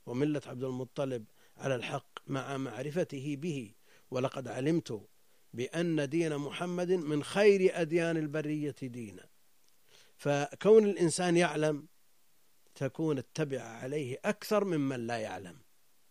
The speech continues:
ولذا لا يقال أن، أن، أن العالم الفلاني الذي عرف الحق بأدلته وخالفه وجانبه، آه، مثل العامي الذي لم يعرف من ال-، الأحكام بأدلتها ولو خالف.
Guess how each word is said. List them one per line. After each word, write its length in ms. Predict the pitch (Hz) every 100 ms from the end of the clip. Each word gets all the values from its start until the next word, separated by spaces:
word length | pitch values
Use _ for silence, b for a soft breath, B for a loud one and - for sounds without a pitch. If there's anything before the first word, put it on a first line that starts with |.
| - - - - - - - - - -
ولذا 440 | 131 117 123 151
لا 240 | 202 233 247
يقال 380 | 196 - 165
أن، 160 | 143 131
أن، 300 | 131 139 127
أن 160 | 123 131
العالم 500 | 104 135 180 175 160
الفلاني 600 | 135 147 147 147 139 131
الذي 400 | 123 127 123 120
عرف 360 | 135 156 143
الحق 360 | 139 - 147 -
بأدلته 880 | 135 151 135 143 147 147 151 131 127 - B B
وخالفه 640 | 135 131 139 135 143 151 139
وجانبه، 1000 | 143 117 123 147 147 151 156 131 143 117 _ b b b -
آه، 400 | 110 - - 123
مثل 460 | 143 151 160 147 143
العامي 580 | 135 113 143 143 139 127
الذي 280 | 123 123 123
لم 180 | 131
يعرف 340 | 143 131 127 -
من 220 | 117 113 - b b b
ال-، 160 | 123 120 123 123 120 - 123
الأحكام 520 | 123 - - 139 135
بأدلتها 800 | 123 127 131 123 127 131 - 131
ولو 240 | 131 156 139
خالف. 500 | 123 107 101 -